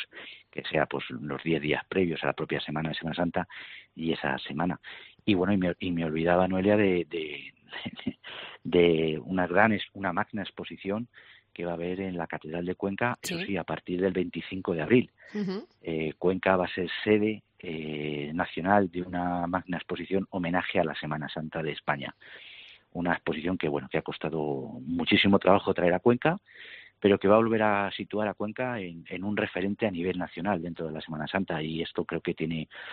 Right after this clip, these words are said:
Speaker 1: un valor y un peso muy importante, y más, sobre todo, en, en, en la situación que estamos viviendo. Con lo cual, bueno, bien, bien es verdad que pasada la Semana Santa, pero íbamos a tener una exposición que, que yo creo que va a atraer a mu-, a muchísima gente a Cuenca y que,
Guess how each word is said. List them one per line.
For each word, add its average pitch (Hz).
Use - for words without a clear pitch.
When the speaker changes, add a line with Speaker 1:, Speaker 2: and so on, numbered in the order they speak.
Speaker 1:
un 92
valor 87
y 87
un 82
peso 87
muy 82
importante, 73
y 71
más, 82
sobre 82
todo, 85
en, 80
en, 71
en 82
la 73
situación 78
que -
estamos 80
viviendo. 87
Con 87
lo 80
cual, 98
bueno, 92
bien, 85
bien 98
es 90
verdad 98
que -
pasada 85
la 85
Semana 87
Santa, -
pero 92
íbamos 90
a 92
tener 87
una 92
exposición 87
que, 82
que 80
yo 85
creo 95
que 85
va 87
a -
atraer 87
a 80
mu-, 78
a -
muchísima 80
gente 82
a 76
Cuenca 82
y 80
que, -